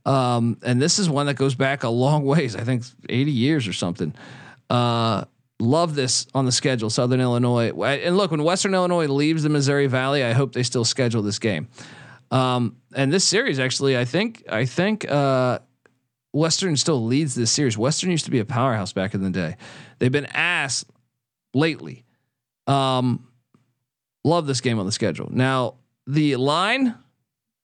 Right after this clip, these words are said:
might mean you don't need to tune into this year's version of it. Uh, Southern Illinois laying twenty-four and a half. This is a rivalry game. Give me the fucking Leathernecks all day. Give me the twenty-four and a half. What are you doing here? I might even lock this.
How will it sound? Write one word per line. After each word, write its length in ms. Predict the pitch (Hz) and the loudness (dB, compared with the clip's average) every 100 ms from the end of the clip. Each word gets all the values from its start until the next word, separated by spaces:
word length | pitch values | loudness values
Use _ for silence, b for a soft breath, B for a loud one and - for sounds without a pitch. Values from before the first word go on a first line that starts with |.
| _ - | _ -2
might 400 | 185 220 220 _ | 0 0 -2 _
mean 440 | 208 226 220 220 | -2 2 2 2
you 100 | 208 | 2
don't 300 | 185 185 - | 2 0 -2
need 300 | - 156 175 | -4 -2 0
to 60 | 151 | -2
tune 300 | - 180 170 | 0 2 2
into 180 | 175 156 | 2 2
this 340 | 131 160 165 180 | 2 2 2 2
year's 220 | 175 147 | 2 2
version 340 | 139 170 175 | 2 2 2
of 100 | 185 | 2
it. 160 | 190 - B B B B | 0 -2 B B B B
Uh, 280 | 180 180 170 | 2 2 2
Southern 320 | 240 262 262 | 2 2 2
Illinois 340 | 254 247 240 | 2 2 2
laying 300 | 196 220 214 | 2 2 2
twenty-four 420 | 170 208 190 196 | 0 0 0 0
and 60 | 185 | 2
a 40 | |
half. 220 | 170 185 180 | 2 0 0
This 120 | 285 | 0
is 40 | |
a 60 | 147 | 2
rivalry 340 | 139 139 131 | 0 0 0
game. 220 | 123 123 | 0 0
Give 200 | 147 247 | 2 2
me 120 | 175 135 | 0 -2
the 100 | 117 | -2
fucking 400 | - 131 120 113 | 0 0 0 0
Leathernecks 640 | 139 151 143 131 113 - 165 113 - | 0 2 0 -2 -2 -6 -10 -14 0
all 360 | 175 175 107 B B 131 | 2 2 -2 B B 0
day. 380 | 175 185 147 80 | 2 2 0 -2
Give 120 | 160 | 0
me 60 | |
the 80 | 185 | 2
twenty-four 400 | 156 180 151 165 | 2 0 0 0
and 60 | 139 | 2
a 40 | |
half. 220 | 143 117 | 0 0
What 80 | 156 | 0
are 20 | |
you 60 | 156 | 2
doing 140 | 135 | 2
here? 180 | 117 113 | 2 2
I 100 | 143 | 2
might 260 | 240 180 160 | 2 2 0
even 200 | 120 110 | -2 0
lock 280 | 110 85 - | 0 -2 -6
this. 300 | - - | -10 -10